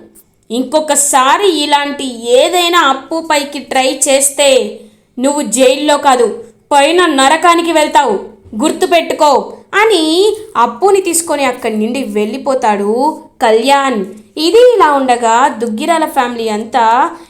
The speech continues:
ఇంకా వాళ్ళ ఇంటికి వెళ్ళిపోతారనమాట. ఇంకా అలా పాపం బాధపడుతూ ఉంటుంది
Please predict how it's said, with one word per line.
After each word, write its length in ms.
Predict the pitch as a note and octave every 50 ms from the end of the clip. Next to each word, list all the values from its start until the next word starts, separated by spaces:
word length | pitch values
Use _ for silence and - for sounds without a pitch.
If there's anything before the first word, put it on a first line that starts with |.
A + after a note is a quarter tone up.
| - A#4+
ఇంకా 560 | B4 B4+ B4 G#4 F4+ F4 F4 F#4 G4 G4+ -
వాళ్ళ 240 | C#4 C4+ B3+ B3 B3
ఇంటికి 320 | A#3+ B3 A#3+ - - D#4
వెళ్ళిపోతారనమాట. 840 | C#4 B3 B3 C4 B3+ C4+ C4+ C4 C4 B3+ B3 B3 A#3+ A#3+ A#3 A3+ A#3+ B3+ - - - - - - - -
ఇంకా 240 | A#4+ B4+ B4 G#4 D#4
అలా 200 | C#4+ D4+ D#4+ E4
పాపం 420 | E4 - D4 C4+ C4+ C4+ C4 C4+
బాధపడుతూ 680 | A#3 G#3+ G#3+ G3+ A3 B3 C#4+ C#4+ D4+ C#4 C#4 D4 D4 D4
ఉంటుంది 840 | C#4 C4 C4 C4 A3+ G#3+ G#3+ G#3 G#3 G#3+ A3 A#3+ C4+ D4+ D#4 D#4